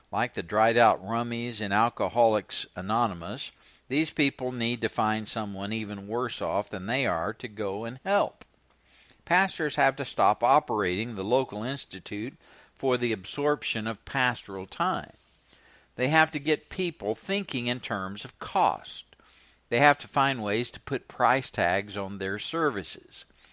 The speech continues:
if only to cut down the demand.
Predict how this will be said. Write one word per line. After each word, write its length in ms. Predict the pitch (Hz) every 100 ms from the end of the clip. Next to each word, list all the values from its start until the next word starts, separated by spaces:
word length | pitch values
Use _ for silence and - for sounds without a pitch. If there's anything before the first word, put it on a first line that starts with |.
| _ -
if 140 | 120
only 320 | 165 175 156
to 80 | 131
cut 380 | - 156 - 110
down 340 | 117 107 101
the 100 | 95
demand. 640 | 87 90 113 113 85 58